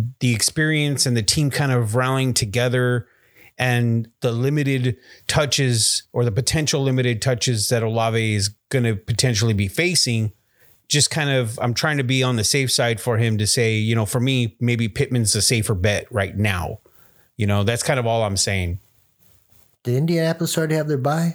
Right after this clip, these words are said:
Speaker 2: I think so, right? Olave has a bye. Olave does have a bye coming up. I think it's a thir-, thirteen or fourteen bye that's coming up. So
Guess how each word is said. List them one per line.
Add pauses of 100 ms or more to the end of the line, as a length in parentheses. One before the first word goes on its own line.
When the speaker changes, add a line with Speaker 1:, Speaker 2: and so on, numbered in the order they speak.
Speaker 2:
I
think
so,
right?
Olave
has
a
bye. (100)
Olave
does
have
a
bye
coming
up. (100)
I
think
it's
a
thir-,
thirteen
or
fourteen (560)
bye (300)
that's
coming
up.
So